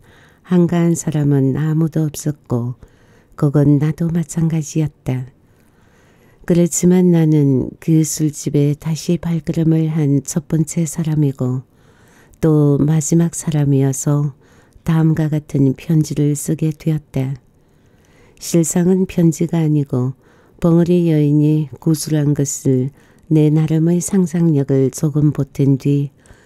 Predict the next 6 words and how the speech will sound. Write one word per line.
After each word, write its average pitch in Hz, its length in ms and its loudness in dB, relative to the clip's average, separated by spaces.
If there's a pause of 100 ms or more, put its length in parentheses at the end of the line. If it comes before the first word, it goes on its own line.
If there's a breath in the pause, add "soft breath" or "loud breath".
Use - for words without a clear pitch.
(120)
의고의 160 600 2
툴을 156 400 -2
빌려 139 520 -2
편지로 156 720 0
옮긴 160 380 -2
것이다. 139 540 -6